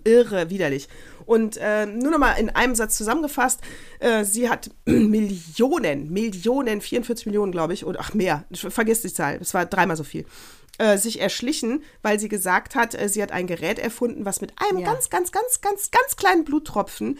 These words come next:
Speaker 1: mit alle, äh, Screenings machen kann, äh, ever. Äh, es ging natürlich gar nicht, die Maschine. Sie hat eine Siemens-Maschine dann in ihrem Labor stehen gehabt, weil die konnten das schon.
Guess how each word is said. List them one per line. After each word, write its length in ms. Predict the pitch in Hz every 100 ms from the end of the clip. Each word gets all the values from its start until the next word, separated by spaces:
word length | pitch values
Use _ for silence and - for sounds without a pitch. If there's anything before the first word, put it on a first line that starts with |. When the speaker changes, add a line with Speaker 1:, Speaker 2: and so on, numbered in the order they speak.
| - -
Speaker 1:
mit 200 | 247 277
alle, 300 | 277 359 381 - 247 -
äh, 160 | 247
Screenings 580 | 247 - 302 294 269 -
machen 260 | 254 254 247
kann, 300 | 233 226 214
äh, 340 | 202 202 190 - - -
ever. 380 | 240 208 190 277 - - -
Äh, 300 | 220 208 196
es 120 | 208
ging 120 | - 277
natürlich 340 | 247 208 -
gar 160 | 196 233
nicht, 160 | 294
die 60 | 277
Maschine. 420 | 269 - 294 285
Sie 180 | 208 247
hat 140 | 294
eine 120 | 240 175
Siemens-Maschine 1080 | - 233 370 247 196 - 175 - 233 196
dann 200 | 180 175
in 80 | 170
ihrem 320 | 139 175 170 - - -
Labor 400 | 214 190 208 208
stehen 320 | - 220 202
gehabt, 320 | 190 185 -
weil 140 | 202 180
die 220 | 208 269
konnten 340 | - 302 311 151
das 180 | 151
schon. 280 | - 160 -